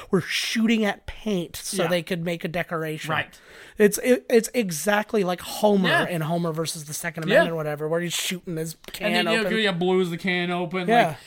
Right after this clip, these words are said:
Speaker 2: it's like they, they, you can't even get into the conversation with them about it. It's, it's, it's insane.
Speaker 1: No. My cousin, I saw, I saw he did a big thing about it. He's like, he's like, "I don't understand why these pussies wanna get rid of, like,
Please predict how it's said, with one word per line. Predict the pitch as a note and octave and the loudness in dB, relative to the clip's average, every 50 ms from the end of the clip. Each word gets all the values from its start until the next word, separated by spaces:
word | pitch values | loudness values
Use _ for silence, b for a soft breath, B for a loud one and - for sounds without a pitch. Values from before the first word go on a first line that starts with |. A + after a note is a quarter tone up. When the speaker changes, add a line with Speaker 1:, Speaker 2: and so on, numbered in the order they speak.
| B B - | B B -6
Speaker 2:
it's | F#3 G3 - - | -6 -4 -4 -6
like | G#3+ G3+ G3+ D#3+ | -6 -6 -6 -6
they, | F3+ G#3 G#3 | -6 -8 -8
they, | F#3+ F3 G#3 G3+ F#3 F#3 G#3 | -8 -10 -10 -10 -10 -10 -10
you | G3 G3+ F3+ | -10 -8 -6
can't | G#3+ A3 G#3 | -6 -4 -4
even | G3 F#3 E3+ | -4 -4 -4
get | D#3+ D3+ | -6 -6
into | D3 C#3+ | -6 -8
the | B2+ B2+ | -10 -10
conversation | A#2 C#3 C3 B2+ - C#3 C3 B2 B2+ | -12 -10 -12 -10 -10 -10 -10 -10 -10
with | C3 B2+ | -10 -12
them | B2 A#2 A2+ | -12 -12 -12
about | A2+ A2+ A2+ A2+ | -10 -12 -10 -12
it. | A#2+ | -12
It's, | A#2+ - - | -12 -12 -10
it's, | C#3 C3 - - - - | -10 -10 -10 -14 -14 -10
it's | E3+ F3 D3 - - - - | -8 -6 -6 -6 -8 -10 -6
insane. | A3 F3+ - - E3 C3+ B2+ - | -4 -4 -2 -2 -4 -4 -4 -6
Speaker 1:
No. | C3+ G2+ G2+ - b b b b b _ | -10 -14 -14 -16 b b b b b _
My | F#3+ F#3 | -2 -2
cousin, | F3+ - - - F#3+ F3+ E3+ D#3+ F3 E3 D3+ D3 C3+ - _ _ _ _ _ _ _ _ _ _ _ _ _ _ - | 0 -2 -2 -2 -2 -2 -2 -4 -6 -6 -6 -8 -10 -14 _ _ _ _ _ _ _ _ _ _ _ _ _ _ -8
I | E3 D#3 | -6 -4
saw, | - - - F3+ E3 D3+ | -4 -4 -2 0 0 0
I | E3+ D#3+ | 0 -2
saw | D3+ - G3 D#3+ | -2 -2 -2 -4
he | D3+ - F#3 E3+ | -4 -4 -6 -6
did | D3+ F3 D#3+ | -4 -4 -6
a | D3+ | -6
big | C3+ D3+ C#3 C#3+ | -8 -10 -12 -10
thing | - E3 D3+ D3 | -10 -10 -10 -8
about | C#3+ C#3+ C3+ C3+ | -8 -10 -10 -10
it. | C3+ C3+ | -12 -12
He's | C3 B2+ | -14 -14
like, | D3+ C#3+ - F3+ | -14 -14 -10 -8
he's | F#3 F3 F3+ E3+ D#3+ D#3 C#3+ | -8 -8 -6 -8 -8 -10 -10
like, | D3+ D3 - - | -12 -12 -8 -8
"I | F3+ | -6
don't | D#3+ D#3+ D#3+ D#3+ | -4 -4 -4 -4
understand | D3+ D3+ C#3+ C#3 - - D3+ C#3+ C#3 C#3 | -6 -8 -10 -10 -10 -10 -10 -10 -12 -12
why | C3 C3 C3 | -14 -14 -14
these | B2+ C3 B2+ | -16 -16 -16
pussies | - - D3 C#3+ - - C3+ B2+ B2+ | -14 -12 -12 -12 -12 -14 -14 -16 -16
wanna | C3+ B2+ B2+ | -16 -16 -16
get | B2 B2+ C3+ - | -16 -16 -16 -16
rid | A2+ C3+ C3 | -16 -16 -16
of, | B2+ B2+ B2+ | -16 -16 -16
like, | C3 B2+ B2+ B | -16 -16 -16 B